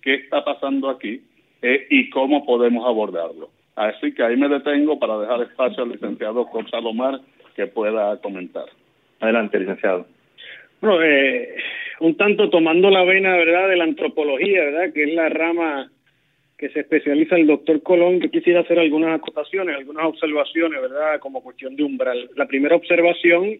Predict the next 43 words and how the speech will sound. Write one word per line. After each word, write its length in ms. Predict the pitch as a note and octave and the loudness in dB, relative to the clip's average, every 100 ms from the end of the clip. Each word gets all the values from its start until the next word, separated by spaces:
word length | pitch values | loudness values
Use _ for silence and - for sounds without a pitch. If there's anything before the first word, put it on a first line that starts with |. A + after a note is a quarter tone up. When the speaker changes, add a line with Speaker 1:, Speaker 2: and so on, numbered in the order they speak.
| _ | _
Speaker 3:
es 220 | - E3 - | 0 0 0
que 420 | - D3+ F3+ G3+ - - - - - | 2 4 4 0 -12 -20 -20 -8 0
el 140 | C3+ | 0
racismo 440 | C#3+ C#3 D#3 E3 | 0 0 0 2
institucional 680 | F3+ F3 F3 F3 G3 E3 E3+ | 2 4 2 2 2 4 4
en 80 | F#3 | 4
los 100 | E3 | 4
Estados 420 | D#3 - - D#3 F#3 | 2 0 -2 0 2
Unidos, 440 | D#3+ D#3+ G#3 F#3 - | 4 4 2 0 2
eh, 360 | D3 C3+ B2+ B2+ | 4 4 2 4
no 220 | C#3+ D#3 | 4 6
es 60 | |
un 200 | F3+ F3 | 4 2
producto 460 | E3+ D#3 D#3 E3+ F3+ | 4 8 8 6 2
exclusivo 520 | F3 E3 D3 E3 F#3 | 2 2 2 4 6
de 100 | F3+ | 6
la 60 | D#3 | 4
administración 640 | D3 C#3 - C3 - C#3+ | 2 -2 -6 -4 -4 -2
de 100 | C#3 | -2
Trump. 300 | D#3+ F#3+ - - _ | 0 0 -2 -6 _
Eh, 240 | C3+ A#2+ A#2+ | -6 -4 -2
Trump 240 | C3 C#3 - | 2 2 2
simplemente 600 | D#3+ D#3+ E3+ D3+ D#3+ E3+ | 0 4 4 4 4 4
es 40 | |
un 120 | D#3+ | 2
síntoma 600 | - F#3 F3 C#3+ C3 A#2 - _ _ _ _ - | 2 2 2 0 -2 -4 -12 _ _ _ _ -8
de 280 | B2 C#3+ C#3 | 0 4 6
una, 840 | C#3 D3 D#3+ E3 E3 D#3+ D#3 C#3+ C3 | 6 6 4 2 2 2 2 2 4
de 120 | D#3 | 4
un 160 | E3+ | 4
mal, 420 | D#3+ D#3 E3 F3+ - _ _ _ _ | 2 4 2 2 -4 _ _ _ _
eh, 840 | D#3 D3+ C#3+ C#3 C3+ C3 B2 A#2+ - _ _ _ - | -2 0 2 2 0 -2 -6 -8 -14 _ _ _ -2
que 80 | |
es 60 | D3+ | 2
un 120 | F3+ | 2
mal 160 | F3 F#3 | 2 4
de 100 | F#3+ | 4
nacimiento, 760 | F3 - D3 F3 F3+ D#3 C3+ | 4 2 4 6 6 4 0
no 140 | C3+ D#3 | -6 -2
es 60 | |
el 80 | E3+ | -2
pecado 400 | E3 C#3 D#3 F3 | -2 -2 0 2
original 640 | F3 D#3 D3 D3+ C#3+ A#2+ | 4 2 2 0 -2 -4